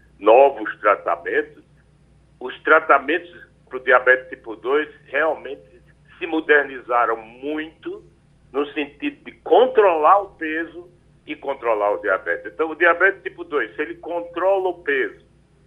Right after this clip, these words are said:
a pres-, a, a hipertensão que comumente tá associada, gordura no sangue, colesterol, triglicérido que comumente tá associado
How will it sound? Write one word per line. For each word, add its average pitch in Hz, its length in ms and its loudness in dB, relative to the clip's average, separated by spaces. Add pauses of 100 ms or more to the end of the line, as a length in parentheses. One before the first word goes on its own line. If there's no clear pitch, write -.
(340)
a 131 160 6
pres-, 175 500 -6
a, 117 360 -2
a 135 60 2
hipertensão 147 800 -6
que 139 160 -18
comumente 165 840 -2
tá 113 240 -2
associada, 90 800 -2 (680)
gordura 160 520 0
no 156 200 -6
sangue, 147 360 -2
colesterol, 131 680 0
triglicérido 127 720 -4
que 113 100 -18
comumente 127 600 -8
tá 113 120 -4
associado 110 800 -4